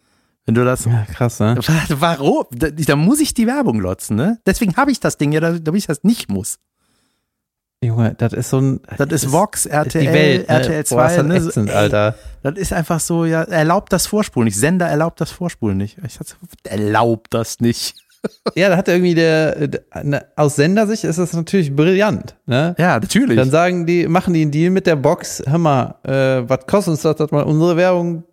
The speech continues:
Speaker 2: doch, dass die doch läuft?“
Speaker 1: Ja.
Speaker 2: <laughs> Das ist übrigens, äh,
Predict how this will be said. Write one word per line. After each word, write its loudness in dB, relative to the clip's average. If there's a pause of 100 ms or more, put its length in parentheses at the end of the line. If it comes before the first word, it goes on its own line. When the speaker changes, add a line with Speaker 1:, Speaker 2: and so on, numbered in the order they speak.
(100)
Speaker 2:
doch, 0 (320)
dass -2
die -2
doch 0
läuft?“ 0
Speaker 1:
Ja. 2 (380)
Speaker 2:
<laughs> 0
Das 2
ist -2
übrigens, 0
äh, 0